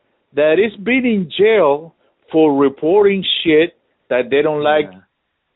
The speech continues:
Speaker 1: that he's reporting. That's a journalist you
Speaker 2: Right.
Speaker 1: need to fucking bring. Don't fucking bring me a independent shit that is,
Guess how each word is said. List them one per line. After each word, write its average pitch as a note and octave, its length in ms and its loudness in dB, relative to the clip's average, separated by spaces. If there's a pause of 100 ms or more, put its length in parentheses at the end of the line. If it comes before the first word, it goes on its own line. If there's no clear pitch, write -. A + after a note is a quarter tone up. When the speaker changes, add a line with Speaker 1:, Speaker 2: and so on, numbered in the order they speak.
(340)
Speaker 1:
that B2+ 200 0
he's D3+ 220 -4
reporting. G#2+ 520 -4 (180)
That's C#3+ 340 -6
a D3 60 -4
journalist D3 520 -4
you B2 80 -10
Speaker 2:
Right. C3+ 80 -6
Speaker 1:
need A3 260 -6
to D3 100 -10 (100)
fucking A#2+ 380 -4
bring. F#2 280 -10 (360)
Don't B3 280 -4 (140)
fucking E3+ 380 -8
bring A3 280 -4
me E3 240 -8 (1000)
a C3 100 -2 (140)
independent D#3+ 840 -4 (120)
shit D3+ 300 -2 (120)
that A#2+ 220 -2
is, C3+ 80 -6